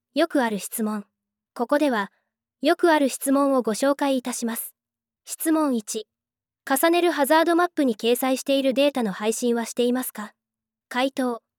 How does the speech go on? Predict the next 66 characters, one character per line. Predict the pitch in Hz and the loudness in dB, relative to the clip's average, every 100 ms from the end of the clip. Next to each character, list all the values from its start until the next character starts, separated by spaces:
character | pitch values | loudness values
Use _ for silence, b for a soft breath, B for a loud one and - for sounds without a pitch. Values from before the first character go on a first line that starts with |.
| _ _ _ - | _ _ _ -4
重 | 262 330 | 2 2
ね | 339 | 4
る | 349 | 2
ハ | 302 | 2
ザ | 277 320 | 4 4
ー | |
ド | 330 | 4
マ | 339 | 2
ッ | 349 | 0
プ | 311 | 0
で | 240 | 0
使 | 214 208 | 0 0
用 | 226 254 | 0 0
し | - | 0
て | 262 | 0
い | 254 | 2
る | 233 | 2
デ | 262 | 2
ー | |
タ | 269 240 | 2 0
の | 196 | -2
配 | 220 240 | -2 -2
信 | 262 254 | 0 0
に | 262 | 0
つ | - | 0
い | 277 | -2
て | 240 | -2
は、 | 196 180 _ _ _ | -6 -8 _ _ _
ハ | - | -8
ザ | 208 277 | 0 2
ー | |
ド | 302 311 | 4 2
マ | 311 | 0
ッ | |
プ | - | -2
ポ | 285 285 | 0 0
ー | |
タ | 285 294 | 2 0
ル | |
サ | 285 302 | 2 0
イ | 285 | 0
ト | 226 | -2
の | 190 | -4
ト | 202 | -8
ッ | |
プ | 190 285 | -6 -4
ペ | 320 311 | 0 0
ー | |
ジ | 254 | -2
か | 214 | -6
ら、 | 190 185 _ _ _ _ - | -8 -10 _ _ _ _ -8
利 | 214 | 2
用 | 254 | 4
規 | 311 - | 2 2
約 | 302 277 214 | 0 0 -10
ほ | 208 | -10
か、 | 214 208 _ _ _ _ _ - | -10 -10 _ _ _ _ _ 4
オ | 320 | 4
ー | |
プ | 349 359 | 4 2
ン | 330 | 2
デ | 339 | 2
ー | |
タ | 330 285 | 2 0
配 | 302 285 | 2 -2
信 | 240 214 | -2 -6